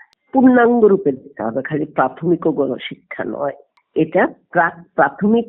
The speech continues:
থেকে একদম উচ্চ শিক্ষা পর্যন্ত। ওনারা সেটা বলেছেন, অত্যন্ত গুরুত্বপূর্ণ কথাটা। দ্বিতীয় যেটা হলো যে শিক্ষকদের ব্যাপারে, শিক্ষকদের ব্যাপারে ওনাদের সুনির্দিষ্ট কতগুলো সুপারিশ আছে।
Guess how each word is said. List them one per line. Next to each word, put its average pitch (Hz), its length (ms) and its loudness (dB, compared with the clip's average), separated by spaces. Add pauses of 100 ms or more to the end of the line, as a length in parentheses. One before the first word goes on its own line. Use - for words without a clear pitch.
(120)
থেকে 190 220 -2
একদম 156 360 -2
উচ্চ 151 200 -4 (200)
শিক্ষা - 320 -10
পর্যন্ত। - 680 -14 (460)
ওনারা 143 260 -4 (100)
সেটা 151 180 -6
বলেছেন, 196 520 0 (540)
অত্যন্ত 262 400 0
গুরুত্বপূর্ণ 160 600 -2
কথাটা। 135 440 -12 (500)
দ্বিতীয় 277 500 4
যেটা 185 280 2
হলো 165 380 -6 (140)
যে 165 200 -4
শিক্ষকদের - 1800 -2
ব্যাপারে, 135 500 0
শিক্ষকদের 202 600 -2
ব্যাপারে - 340 -8
ওনাদের 131 340 -6
সুনির্দিষ্ট 180 560 0
কতগুলো 139 440 -6
সুপারিশ 135 480 -10
আছে। - 280 -12